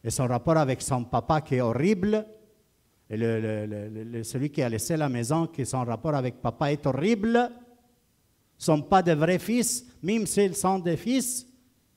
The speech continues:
et regarde au troisième fils, notre Seigneur Jésus-Christ.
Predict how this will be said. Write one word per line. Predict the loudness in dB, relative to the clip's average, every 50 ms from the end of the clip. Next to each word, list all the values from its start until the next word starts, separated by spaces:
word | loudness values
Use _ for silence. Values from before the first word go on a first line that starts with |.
| _ _ _ _ _ _ _ _ _ _
et | -6 -2
regarde | -2 0 2 2 2 2 2 0 -2
au | -2
troisième | -2 -2 -2 0 0 0 -2 -2 -4 -4
fils, | -6 -8 -10 -8 -8 -10 -10 -12 -14 _ _ _ _ _ _ _ _ _ _ _ _ _ _ _ _ _ _ _ -6
notre | -4 -4 -2 -2 -4 -4
Seigneur | -4 -4 -6 -6 -6 -6
Jésus-Christ. | -6 -8 -8 -8 -10 -10 -12 -14 -14 -14